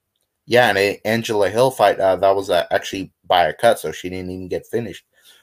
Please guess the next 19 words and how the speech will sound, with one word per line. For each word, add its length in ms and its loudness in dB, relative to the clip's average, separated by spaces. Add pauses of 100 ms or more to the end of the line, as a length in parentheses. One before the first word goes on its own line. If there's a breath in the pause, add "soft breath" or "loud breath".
(140 soft breath)
I 80 0
think, 300 -2
uh, 280 4
Carnelossi 540 -2
is 140 -12
the 100 -4
much 340 -4
better 220 0
fighter 300 -2
here. 380 -6 (760)
And 160 -2
that 120 6
about 240 4
wraps 280 2
it 80 2
up 240 2 (260)
for 420 -2 (720)
our 440 2
preview 640 -12